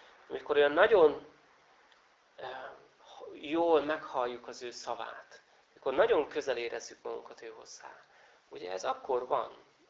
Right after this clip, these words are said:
amikor ott vagyunk az alatt a prés alatt. Amikor egy, amikor nyomás nehezedik az életünkre. És,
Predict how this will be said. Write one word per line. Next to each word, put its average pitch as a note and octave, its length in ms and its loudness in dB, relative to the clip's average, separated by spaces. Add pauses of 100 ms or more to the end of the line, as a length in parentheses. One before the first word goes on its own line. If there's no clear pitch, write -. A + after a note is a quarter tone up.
amikor C3+ 480 -6
ott - 160 -4
vagyunk A2+ 260 -8
az A#2 140 -8
alatt A#2 240 -10
a A#2+ 60 -6
prés - 380 -10
alatt. - 380 -16 (1160)
Amikor D3 400 0
egy, E3+ 200 -2 (120)
amikor F3+ 340 -2
nyomás C3+ 420 2
nehezedik A#2 440 -10
az A#2+ 120 -16
életünkre. A2+ 720 -16 (1200)
És, - 400 -10